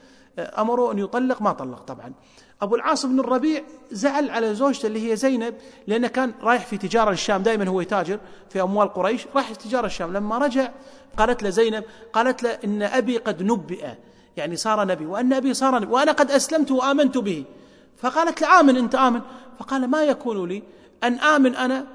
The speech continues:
على، لأجل امرأة، علشانك أنت والله صرتي أنت مؤمنة، أنا آمن علشانك". شوف، شوف عقله، "أنا ما يمكن أني آمن وأترك دين آبائي وأجدادي علشان والله". فقالت، فقالت لزينب، قالت: "ولم يكن أبي بكاذب،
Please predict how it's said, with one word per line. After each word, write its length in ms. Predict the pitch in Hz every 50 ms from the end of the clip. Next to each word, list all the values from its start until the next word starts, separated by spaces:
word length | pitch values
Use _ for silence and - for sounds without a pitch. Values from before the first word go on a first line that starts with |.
| - - - -
على، 240 | 233 247 254 240 240
لأجل 320 | 240 285 294 233 254 277
امرأة، 360 | 294 277 302 285 240 226 214 - -
علشانك 420 | 233 240 226 262 269 262 254 262
أنت 180 | 285 269 262 262
والله 260 | 240 233 240 220 208
صرتي 380 | - - 254 226 - 240 240 233
أنت 160 | 214 - 214
مؤمنة، 460 | 226 269 311 311 302 294 277 277 294
أنا 180 | 285 277 302 302
آمن 140 | 277 277
علشانك". 480 | - 247 247 208 - 214 196 165 - -
شوف، 160 | - 220 -
شوف 160 | - 208 185
عقله، 280 | 214 254 220 196 147 127 - - - - - - - -
"أنا 120 | 285 330
ما 120 | 370 392 403
يمكن 280 | 403 381 277 - 269
أني 160 | 247 247 247 220
آمن 120 | 202 175 - - - - -
وأترك 360 | - 285 330 330 - 320 285
دين 240 | 190 185 262 311 285
آبائي 420 | - 247 233 220 269 269 262 240 226
وأجدادي 600 | 220 214 220 175 151 - 247 277 285 220 190 147 127 - - - - -
علشان 360 | - 202 220 214 - 277 294 285
والله". 300 | 262 240 226 214 - - - - - - -
فقالت، 500 | - 185 - 254 277 269 254 - 262 -
فقالت 440 | - - 170 - 208 202 190 - 175
لزينب، 360 | 165 147 165 160 139 135 - - - - - _ _ -
قالت: 280 | 240 247 247 247 -
"ولم 280 | 240 294 330 339 320 320
يكن 260 | 320 311 285 285 262
أبي 200 | 285 285 269 277
بكاذب، 480 | 262 277 269 - 320 339 320 254 214